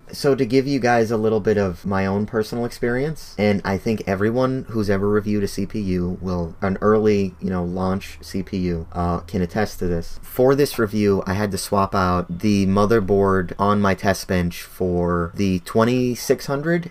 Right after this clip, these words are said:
and the thirty-four hundred G because they would not post on this M S I motherboard. This godlike. This X five seventy that's supposed to technically support it, it does not work. I just kept getting C P U errors. It will not work with any of my second gen processors.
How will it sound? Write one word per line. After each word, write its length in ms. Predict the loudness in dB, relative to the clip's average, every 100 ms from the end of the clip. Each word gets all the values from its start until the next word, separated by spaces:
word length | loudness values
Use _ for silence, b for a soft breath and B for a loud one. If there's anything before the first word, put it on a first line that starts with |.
| -4
and 140 | 0
the 60 | 0
thirty-four 440 | 2 0 2 0
hundred 260 | 0 -2 -2
G 240 | -2 -2
because 340 | -2 -4 -2 0
they 80 | 2
would 140 | 2
not 280 | 2 2 0
post 320 | 0 0 -2
on 100 | -4
this 160 | -2 -2
M 100 | -2
S 120 | -2
I 100 | -4
motherboard. 420 | -4 -6 -10 -16 -8
This 160 | -4 2
godlike. 440 | 4 4 2 -8 -12 -8
This 120 | 0
X 200 | 2 4
five 200 | 4 6
seventy 340 | 4 2 2
that's 160 | 0 -2
supposed 380 | -2 2 4 2
to 60 |
technically 460 | -2 -2 0 0 0
support 360 | 0 0 2 2
it, 120 | 2
it 120 | 0
does 220 | 2 2 2
not 180 | 0
work. 160 | -2 -4 -2
I 100 | -2
just 160 | 0
kept 160 | 0 2
getting 180 | 0 -2
C 160 | -4
P 120 | -2
U 100 | -2
errors. 360 | -2 -6 -12 -4
It 100 | -2
will 200 | 0 2
not 220 | 2 2 2
work 180 | 0
with 100 | 0
any 180 | -2 0
of 100 | 0
my 100 | -2
second 280 | -4 -6 -6
gen 140 | -6
processors. 760 | -6 -10 -8 -8 -6 -8 -10